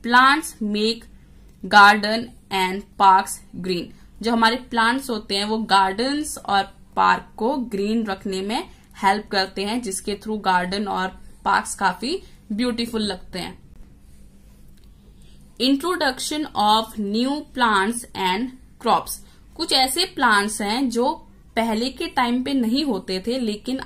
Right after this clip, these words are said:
आज उनका introduction हो चुका है India में। तो वो कैसे हुआ, किस वजह से हुआ और कौन कौन से वो plants हैं उनके बारे में अभी हम पढ़ेंगे।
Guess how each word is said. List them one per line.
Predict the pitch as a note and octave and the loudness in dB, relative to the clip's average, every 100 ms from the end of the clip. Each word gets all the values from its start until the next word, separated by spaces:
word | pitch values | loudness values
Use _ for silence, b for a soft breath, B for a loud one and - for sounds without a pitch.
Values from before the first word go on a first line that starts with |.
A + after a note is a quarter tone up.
| G3+ | -4
आज | G3 A3 A#3 | -2 -2 -4
उनका | G#3 G3 G3+ A3+ - B B B A#3 | -6 -6 -2 -2 -2 B B B 2
introduction | B3 C4 C#4 B3+ - E4+ D#4+ | 2 2 0 0 -2 -4 -4
हो | A3 A3+ | -2 -2
चुका | A#3 A#3 A3 | -4 -4 -2
है | A3+ C4+ - | -2 -4 -4
India | G#3+ G3 F#3+ | -4 -2 -2
में। | F3 E3+ B B B - | -4 -6 B B B -8
तो | D4 | -6
वो | D#4 - | -6 -4
कैसे | B3 A#3 A#3+ C#4+ | -2 0 -2 -4
हुआ, | C4+ A#3 A3 A#3 | -4 0 0 0
किस | - C4+ B3 | -4 -8 -6
वजह | G#3 G3+ A3 | -6 -2 -2
से | B3+ | -2
हुआ | C4 A#3 G#3 | -4 -2 0
और | G#3+ A#3 A3 | 0 0 -2
कौन | A3+ A#3 G#3+ | -4 -2 -2
कौन | A3 A3+ | -2 -2
से | A#3+ C4 | -2 -2
वो | C4+ C4 | -4 -6
plants | A3 G3 G3 G#3+ | 0 0 0 -2
हैं | A3+ | -4
उनके | A#3 G#3+ G#3 | -4 -6 -6
बारे | G3 F#3 F#3 | 0 0 0
में | G3+ G#3+ | -4 -4
अभी | F#3+ G3 | -6 -6
हम | G3+ F#4 B B B - | -6 -8 B B B 2
पढ़ेंगे। | G#3+ F3+ E3 D3+ | 2 2 -2 -8